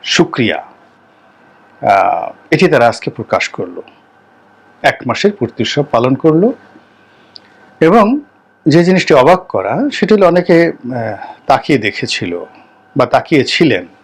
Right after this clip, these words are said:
তো যারা তাকিয়ে দেখেছিলেন তাদের কথা বলছি, আর যারা তাকিয়ে ছিলেন একটা আশঙ্কা নিয়ে যে আজকের এই দিনে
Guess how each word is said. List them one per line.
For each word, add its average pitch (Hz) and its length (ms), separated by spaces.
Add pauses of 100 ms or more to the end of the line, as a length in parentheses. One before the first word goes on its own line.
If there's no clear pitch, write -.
(1040)
তো 131 80
যারা 143 240
তাকিয়ে 175 320
দেখেছিলেন 185 500
তাদের 131 260
কথা 151 200
বলছি, 123 360
আর 160 80
যারা 120 200
তাকিয়ে 117 340
ছিলেন 160 380
একটা - 180
আশঙ্কা 135 520
নিয়ে 104 320 (1300)
যে 151 400
আজকের 190 360
এই 170 200
দিনে 160 500